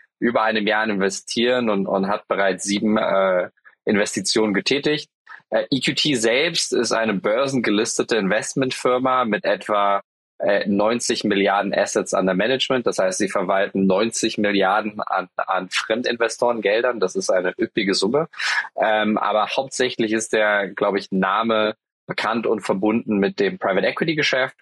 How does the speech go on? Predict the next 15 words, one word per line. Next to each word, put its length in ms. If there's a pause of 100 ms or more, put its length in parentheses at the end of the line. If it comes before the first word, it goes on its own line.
(440)
Wie 100
du 80
gerade 220
meintest, 360
vor 120
einigen 400
Jahren 460 (280)
haben 240
sie 160
auch 220
einen 360
europäischen 800
V 60
C-Arm 480
aufgebaut 720